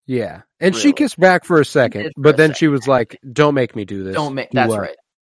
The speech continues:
Speaker 2: That's right.
Speaker 1: This.
Speaker 2: Okay, that's right.
Speaker 1: And then walked
Speaker 2: So
Speaker 1: away.
Speaker 2: it is actually good.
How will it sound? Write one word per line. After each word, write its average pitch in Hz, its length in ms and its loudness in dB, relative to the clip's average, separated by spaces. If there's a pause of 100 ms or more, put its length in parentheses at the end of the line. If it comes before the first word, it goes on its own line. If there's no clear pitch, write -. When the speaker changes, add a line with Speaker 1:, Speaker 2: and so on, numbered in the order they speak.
(140)
Speaker 2:
That's 139 280 -4
right. 107 240 -4
Speaker 1:
This. 110 140 -12
Speaker 2:
Okay, 127 460 -10
that's 143 280 -6
right. 104 160 -14
Speaker 1:
And 98 100 -16
then 92 100 -14
walked 95 300 -12
Speaker 2:
So 92 60 -14 (240)
Speaker 1:
away. 139 140 -10
Speaker 2:
it 156 80 -16
is 143 140 -14
actually 113 360 -12
good. 90 220 -20